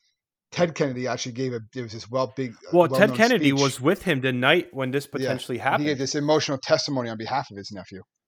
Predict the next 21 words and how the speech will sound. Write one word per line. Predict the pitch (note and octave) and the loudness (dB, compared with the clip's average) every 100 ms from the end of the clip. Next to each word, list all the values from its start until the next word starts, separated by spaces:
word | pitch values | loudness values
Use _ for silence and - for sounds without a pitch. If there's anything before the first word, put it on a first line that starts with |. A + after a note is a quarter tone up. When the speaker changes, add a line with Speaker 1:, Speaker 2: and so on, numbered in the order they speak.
| _ | _
Speaker 1:
Yeah. | A2+ A2 - _ _ _ _ _ _ _ _ _ _ _ _ _ _ _ | -14 -14 -16 _ _ _ _ _ _ _ _ _ _ _ _ _ _ _
Speaker 2:
It's | - - | -18 -14
just | A#2 - _ _ _ _ _ _ _ _ _ | -14 -16 _ _ _ _ _ _ _ _ _
insane. | C3 B2+ - - - C#3+ D#3+ G2+ - _ _ | -12 -10 -8 -8 -8 -6 -6 -8 -16 _ _
Speaker 1:
And | C3+ | -4
he | C#3+ | 0
was | - | 4
found | D#3+ F3+ | 4 4
Speaker 2:
Um, | C3+ | 2
Speaker 1:
not | A2+ | 0
guilty. | D#3 B2+ F#2+ - _ - | 0 0 -8 -18 _ -20
I | G2 | -16
mean, | G2 | -14
just | G#2 | -14
so | G#2 F#2+ | -14 -4
Speaker 2:
Yeah, | G2 F2+ | -4 -4
well, | A#2 A2 - | -10 -14 -16
he | |
was | D3 | -20
a | D3 | -16
Kennedy. | - A#2 G#2+ A2+ | -14 -14 -14 -18